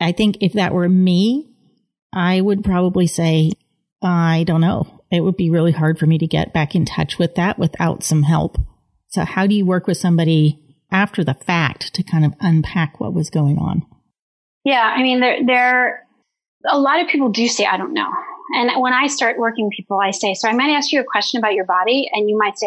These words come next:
Speaker 2: "I don't know," and just say, "I have absolutely no clue, Lara," and just say that. It, it, to understand and to tap into the body is something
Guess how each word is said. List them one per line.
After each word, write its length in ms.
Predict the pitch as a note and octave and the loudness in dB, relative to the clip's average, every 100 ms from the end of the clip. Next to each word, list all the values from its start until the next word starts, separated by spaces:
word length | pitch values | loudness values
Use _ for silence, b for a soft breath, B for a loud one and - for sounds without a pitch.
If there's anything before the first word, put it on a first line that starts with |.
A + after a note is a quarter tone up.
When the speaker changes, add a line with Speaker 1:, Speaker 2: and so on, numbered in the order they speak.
| - | -2
Speaker 2:
"I 40 | |
don't 240 | F#3+ F#3 F#3 | 0 0 0
know," 220 | F3+ G#3 | 0 0
and 80 | A#3 | 0
just 180 | B3 - | 0 0
say, 80 | C4+ | 0
"I 40 | B3+ | 0
have 140 | C4 | 0
absolutely 380 | B3+ B3+ C#4 C4 | 0 0 0 0
no 60 | B3+ | 0
clue, 220 | - A#3+ | 0 0
Lara," 300 | E3+ F3 G#3 _ _ | 2 0 -2 _ _
and 160 | G#3 G#3+ | -2 0
just 220 | G#3 - | 0 0
say 180 | C#4 B3+ | 0 0
that. 240 | - - - | 0 -2 -4
It, 200 | - C4 - | -2 -2 -2
it, 400 | F#4 A3 A#3 C4 - | -4 -4 -4 -2 0
to 360 | C#4+ C#4 C#4 C#4+ | 2 2 0 0
understand 640 | E4 F4 - B3 A#3+ A3+ | 2 2 0 0 0 0
and 80 | G3+ | -2
to 100 | G#3+ - | -4 -2
tap 140 | A#3 | -2
into 120 | A#3 G#3+ | -2 -4
the 80 | |
body 420 | F#3+ F#3+ G3 G3+ - _ _ - | -2 0 -2 -6 -10 _ _ -2
is 640 | A#3 A3 A3 G#3+ G#3 - _ _ _ _ _ _ _ _ _ _ _ _ _ | 0 2 0 0 -4 -6 _ _ _ _ _ _ _ _ _ _ _ _ _
something 720 | - C4+ C#4 B3 A3+ - - | -4 0 0 0 0 -2 -6